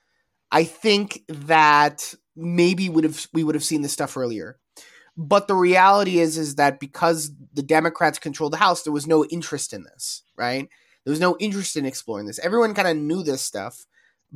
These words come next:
but, you know, when they impeached Richard Nixon,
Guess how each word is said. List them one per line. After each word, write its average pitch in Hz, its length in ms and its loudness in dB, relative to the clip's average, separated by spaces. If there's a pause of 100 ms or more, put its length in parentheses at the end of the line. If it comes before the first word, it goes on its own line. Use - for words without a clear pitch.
(120)
but, 147 360 2 (600)
you 165 100 0
know, 131 320 -4 (840)
when 226 140 2
they 277 160 2
impeached 285 460 -2
Richard 175 380 -2
Nixon, 135 580 -6